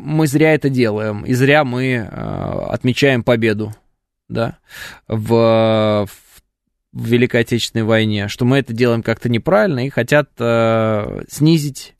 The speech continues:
значимость для нас этой важной даты. Обратите на это внимание. В чем смысл русской поговорки «хорошо там, где нас нет»? Да, а, все очень просто. Это та же самая фраза, что и нет пророка в своем отечестве.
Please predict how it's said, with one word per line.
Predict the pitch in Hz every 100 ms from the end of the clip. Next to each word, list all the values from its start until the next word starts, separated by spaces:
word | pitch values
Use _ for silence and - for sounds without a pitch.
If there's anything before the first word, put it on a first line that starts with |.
| _ _ _
значимость | 123 135 139 - 117 107
для | 117
нас | 120 147 - - _ _
этой | - 123 120
важной | 117 117 117
даты. | 92 92 - - - -
Обратите | 110 117 - -
на | 117
это | 107
внимание. | 107 101 101 - - - - - - - -
В | -
чем | - 233 247 208
смысл | - 208 233 - - 175
русской | 196 - 170
поговорки | 143 160 160 147
«хорошо | 131 139 -
там, | 139
где | 135 127
нас | 123
нет»? | 120 87
Да, | 120 139 - _ _
а, | 135 131 127 123 123 123 120 151 _ _ _ _ _
все | - 196
очень | -
просто. | 156 127 - 113 101 113 _ _ - - - _
Это | 151 151 165 151 147 139 _
та | - 151
же | 139
самая | 143 139
фраза, | 202 240 220 220 208 -
что | - 151
и | 147 139
нет | 151 170
пророка | - 139 151 147
в | 127
своем | 123 123 120
отечестве. | 107 95 87 - 104 95 90